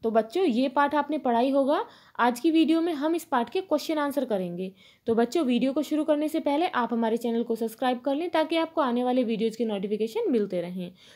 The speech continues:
तो बच्चों, आइए शुरू करते हैं। क्वेश्चन है, क्या तुमने कभी किसी को बीन बजाते देखा है?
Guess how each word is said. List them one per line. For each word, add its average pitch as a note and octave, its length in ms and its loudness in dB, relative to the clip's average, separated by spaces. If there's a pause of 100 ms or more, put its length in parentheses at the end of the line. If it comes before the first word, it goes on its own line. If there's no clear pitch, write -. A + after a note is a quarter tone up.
(140)
तो A3 60 -2
बच्चों, A3+ 320 0
आइए D4 180 2
शुरू B3 240 -2
करते B3+ 320 -2
हैं। D#4+ 220 -4 (1800)
क्वेश्चन E4+ 380 2
है, C#4+ 300 -2 (520)
क्या D4+ 140 6
तुमने E4 320 0
कभी E4 280 4
किसी D4 300 0
को F#4+ 160 0
बीन B3 380 2
बजाते C#4+ 380 2
देखा A3+ 360 0
है? B3+ 200 -2